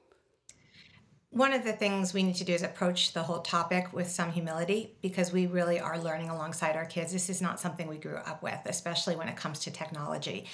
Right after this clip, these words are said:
And so it's not us being sage on a stage lecturing kids, and that wouldn't work anyway. What we really want to be doing is finding opportunities for them to teach us too.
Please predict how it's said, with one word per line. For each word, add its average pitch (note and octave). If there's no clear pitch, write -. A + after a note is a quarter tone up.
And F3
so E3+
it's F3
not F3
us F3+
being F3
sage F3
on E3
a E3+
stage E3+
lecturing E3+
kids, E3+
and F3+
that F3+
wouldn't F#3+
work F3+
anyway. E3+
What F3+
we G3
really A#3
want F3+
to F3
be F3
doing E3+
is E3+
finding A3
opportunities F#3+
for F3+
them F3
to F#3+
teach F#3
us F3+
too. F3